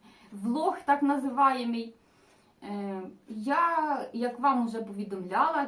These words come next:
чоловік пішов на роботу і працює в охороні. Охороняє там, <clears throat> кхм,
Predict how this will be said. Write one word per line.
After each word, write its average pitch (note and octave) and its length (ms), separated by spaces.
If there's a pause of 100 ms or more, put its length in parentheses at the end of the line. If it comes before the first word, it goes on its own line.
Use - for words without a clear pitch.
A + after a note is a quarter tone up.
(120)
чоловік B3 500
пішов A3 420
на F3 120
роботу G3+ 600
і C#4 140
працює C#4+ 800
в A#3+ 200
охороні. G3 600 (680)
Охороняє D4+ 840
там, A#3+ 320 (100)
<clears throat> - 80
кхм, B3+ 200